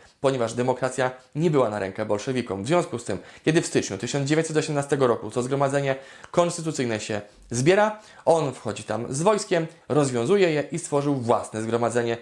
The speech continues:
Konstytucyjne, które będzie robiło swoją własną konstytucję. Po drodze trzeciego marca tysiąc dziewięćset osiemnastego roku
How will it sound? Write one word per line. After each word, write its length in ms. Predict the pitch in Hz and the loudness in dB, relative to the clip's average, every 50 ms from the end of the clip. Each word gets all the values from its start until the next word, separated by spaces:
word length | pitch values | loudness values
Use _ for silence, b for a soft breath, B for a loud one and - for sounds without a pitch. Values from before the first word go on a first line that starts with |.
| B B B | B B B
Konstytucyjne, 720 | - 165 160 165 160 175 160 170 165 - 185 185 185 175 | 2 2 2 2 2 -2 -4 -4 -2 0 0 0 0 -2
które 280 | 180 - 233 220 220 214 214 B B B B B | -2 0 2 2 2 2 0 B B B B B
będzie 360 | 156 175 180 170 165 170 151 - | 2 2 2 2 2 2 2 2
robiło 260 | 156 151 143 147 147 | 2 2 2 0 -2
swoją 280 | 139 - - 143 139 135 | -2 -2 -2 -2 -2 0
własną 300 | 127 120 117 - - 123 | 0 0 0 -2 -6 -8
konstytucję. 580 | - - 120 117 - 107 - 104 92 - - - B B B B B | -6 -6 -6 -4 -6 -8 -6 -8 -8 -6 -8 -10 B B B B B
Po 100 | - 196 | 2 4
drodze 280 | 185 185 160 120 117 113 | 6 6 4 4 2 -2
trzeciego 340 | - 147 143 175 170 180 165 | -6 -6 -4 -2 -2 0 0
marca 280 | 147 123 110 - 110 | 0 0 -2 -4 -8
tysiąc 320 | - - - 156 151 151 151 | -12 -10 -8 -6 -6 -4 -2
dziewięćset 260 | 160 165 160 - 147 | -2 -2 -2 -2 -4
osiemnastego 440 | 147 151 143 135 135 - 139 123 127 | -4 -4 -4 -2 -2 0 2 4 4
roku 280 | 175 175 - 156 156 | 4 2 0 -2 -6